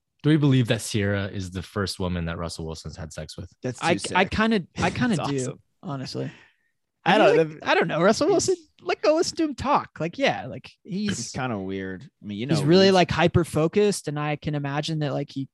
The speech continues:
Speaker 3: put that on the back burner 'cause he cares so much about football.
Speaker 1: Hmm.
Speaker 2: Yeah. Must be nice to have only been with one woman,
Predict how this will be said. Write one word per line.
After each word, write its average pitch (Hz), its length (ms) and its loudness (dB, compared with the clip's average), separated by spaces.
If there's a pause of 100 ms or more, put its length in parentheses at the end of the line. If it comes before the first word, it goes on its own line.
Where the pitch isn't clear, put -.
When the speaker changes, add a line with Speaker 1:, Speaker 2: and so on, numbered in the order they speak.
Speaker 3:
put 143 180 -2
that 143 160 0
on 147 80 -2
the 143 80 -2
back 135 300 -10
burner 175 360 -2
'cause 156 200 -8
he 151 160 -8
cares 147 360 -4
so 165 160 -4
much 165 140 -4
about 180 160 -2
football. - 400 -8 (1000)
Speaker 1:
Hmm. 92 120 -4 (1000)
Speaker 2:
Yeah. 98 280 -10 (680)
Must 110 240 -16
be 104 80 -12
nice 95 280 -12
to 92 80 -16
have 85 80 -14
only 87 180 -14
been 85 200 -14
with 82 160 -18
one 82 200 -16
woman, 85 340 -16